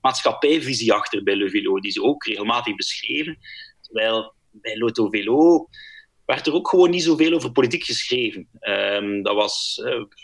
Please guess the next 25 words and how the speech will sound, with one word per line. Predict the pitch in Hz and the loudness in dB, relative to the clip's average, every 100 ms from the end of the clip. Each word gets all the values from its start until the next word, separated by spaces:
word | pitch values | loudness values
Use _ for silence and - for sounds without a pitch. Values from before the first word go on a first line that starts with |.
| - | -20
oké, | - 117 127 | -10 -6 -2
al | 117 | -2
die | 113 104 | 0 0
rijke | 120 123 | -2 -2
industriëlen, | 110 - 101 107 139 147 | -4 -4 -4 -2 -4 -4
die | - | -2
zaten | 117 117 | 0 2
daar | 107 101 | 2 2
wel | |
achter, | 127 - | 2 2
maar | 123 | 2
was | 120 120 | 4 2
zo | 131 | 0
wel | 123 139 | 2 0
meer | 135 135 | 0 -2
de | 127 | -4
idee | 113 117 139 | -4 -2 0
van, | 131 123 117 113 | 2 2 2 0
dat | 107 123 | -2 -4
moeten | 135 123 | 0 0
we | |
scheiden, | - 107 101 92 | -2 -4 -6 -6
zo, | 85 95 92 | -8 -4 -4
eh. | 95 - - - _ - - _ _ _ - | -4 -6 -10 -12 _ -20 -20 _ _ _ -8
Ehm, | 113 107 107 107 104 104 104 101 | 0 2 4 4 2 0 -2 -6